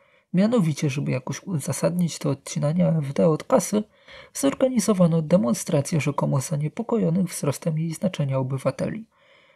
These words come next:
Kogo mogli tam wziąć? No, tęczowych i beżowych.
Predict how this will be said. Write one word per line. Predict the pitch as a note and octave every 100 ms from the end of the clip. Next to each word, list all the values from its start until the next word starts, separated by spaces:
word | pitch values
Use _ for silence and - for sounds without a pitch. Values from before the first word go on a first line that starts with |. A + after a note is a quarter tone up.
| -
Kogo | G3 F#3 A3+
mogli | A#3 F#3 G#3+ F#3+
tam | A3+
wziąć? | F#3 A#3 A3+ -
No, | C4 D#4 - _ _ _ _ _ -
tęczowych | A3+ G3+ F#3+ F#3 F#3+ G3+
i |
beżowych. | F3+ F#3 F#3 C#3 D3 -